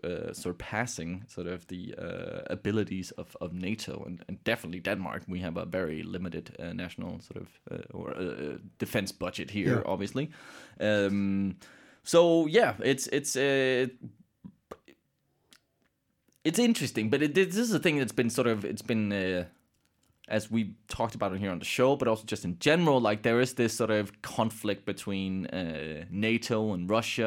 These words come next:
Speaker 2: Yeah,
Speaker 1: and
Speaker 2: yeah.
Speaker 1: then, um, you know, America setting up this missile defense and, like, all of this.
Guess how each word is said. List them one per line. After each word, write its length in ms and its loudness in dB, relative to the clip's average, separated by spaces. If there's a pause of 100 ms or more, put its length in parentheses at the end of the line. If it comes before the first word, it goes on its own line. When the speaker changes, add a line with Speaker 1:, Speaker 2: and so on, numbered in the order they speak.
(160)
Speaker 2:
Yeah, 200 4
Speaker 1:
and 60 6 (640)
Speaker 2:
yeah. 60 -6
Speaker 1:
then, 440 -4
um, 340 -8
you 120 -6
know, 240 -6
America 680 2
setting 400 0
up 120 0
this 200 -2
missile 520 2
defense 840 0
and, 260 -2
like, 180 -2
all 220 4
of 120 2
this. 360 -4